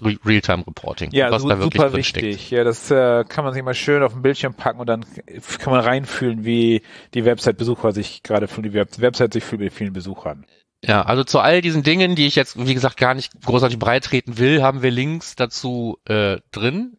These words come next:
Speaker 1: in, in den Shownotes. Aber vielleicht reden wir vielleicht wenigstens nochmal über dieses Thema Realtime-Reporting. Das ist ja schon so ein bisschen dominant, ne? Egal, wo du hinklickst, siehst du dann erstmal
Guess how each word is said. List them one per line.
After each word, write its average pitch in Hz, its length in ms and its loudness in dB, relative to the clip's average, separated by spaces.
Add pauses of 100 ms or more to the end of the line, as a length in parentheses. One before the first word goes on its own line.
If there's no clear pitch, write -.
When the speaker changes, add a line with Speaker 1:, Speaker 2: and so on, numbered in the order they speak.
Speaker 1:
in, 131 360 -8
in 127 180 -6
den 120 120 -6
Shownotes. 165 640 -2
Aber 147 160 2
vielleicht 127 800 -2
reden 165 160 0
wir 151 80 -2
vielleicht 139 340 -2
wenigstens 165 380 -2
nochmal 151 200 0
über 139 120 0
dieses 131 300 -8
Thema 147 240 0
Realtime-Reporting. 113 1080 -2 (360)
Das - 160 -2
ist - 240 -6
ja 196 80 0
schon 190 280 0
so 175 80 0
ein 160 80 -2
bisschen 175 300 -4
dominant, 135 520 0
ne? 120 160 -2
Egal, 143 280 2
wo 139 80 -2
du 123 60 0
hinklickst, 143 640 -2
siehst 147 220 -10
du - 20 2
dann 120 140 0
erstmal 123 480 0